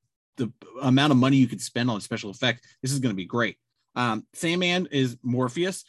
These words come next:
who was imprisoned for, like, a hundred years. No one's seen Sandman. He's part of, uh, like, you know, the, the, the, like, kind of gods, um, in charge of stuff. And someone captures him to, to,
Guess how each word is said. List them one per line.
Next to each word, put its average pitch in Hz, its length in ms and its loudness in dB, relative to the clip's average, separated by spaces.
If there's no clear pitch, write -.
who 151 100 2
was 139 300 0
imprisoned 143 800 -6
for, 120 580 -6
like, 113 280 -6
a 131 80 -2
hundred 135 360 0
years. 185 600 -2
No 127 140 -2
one's 110 180 -6
seen 160 300 -6
Sandman. 139 640 0
He's 123 180 -2
part 117 220 -4
of, 104 160 -10
uh, 110 160 -14
like, 107 320 -8
you 107 100 -8
know, 95 160 -6
the, - 280 -12
the, 104 500 -6
the, 95 360 -4
like, 95 300 -12
kind 123 180 2
of 101 100 -4
gods, 113 540 2
um, 98 380 0
in 117 120 0
charge 110 300 0
of 98 60 -10
stuff. 101 400 -4
And 107 480 -4
someone 123 320 0
captures 123 420 -2
him 110 180 -4
to, 107 100 -6
to, 101 240 -8